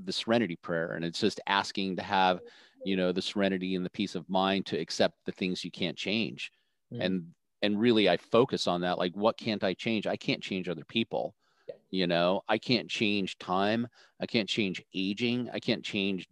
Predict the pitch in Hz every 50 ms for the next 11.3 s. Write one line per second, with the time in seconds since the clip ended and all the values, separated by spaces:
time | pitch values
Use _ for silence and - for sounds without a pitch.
0 | 90 82 - 92 90 98 110 - - 92 98 - - 110 - - - - 107 101
1 | 98 90 92 80 78 - 85 90 92 92 104 120 131 131 135 131 - - - -
2 | - - - - _ - - - 110 98 92 95 95 - - 90 98 104 107 107
3 | - - 117 95 92 92 - - - 110 107 117 120 98 67 - - - _ _
4 | _ _ _ - 92 87 - 87 95 - - 135 120 - - - - - 113 110
5 | 117 - - 107 107 113 107 - - - 101 101 107 104 - 120 110 107 117 120
6 | 113 113 104 - - 135 135 - 131 - - 113 104 101 101 98 101 98 98 -
7 | - - - - - - _ _ - 101 104 98 98 95 98 98 101 107 - -
8 | - 117 107 104 104 104 104 104 104 - - - - 117 113 107 104 98 - -
9 | - 110 117 123 - - 120 113 - - 104 92 - - - - 120 123 123 107
10 | 92 95 90 98 - - - _ _ _ _ _ _ _ _ _ _ - 95 95
11 | 98 95 92 92 92 92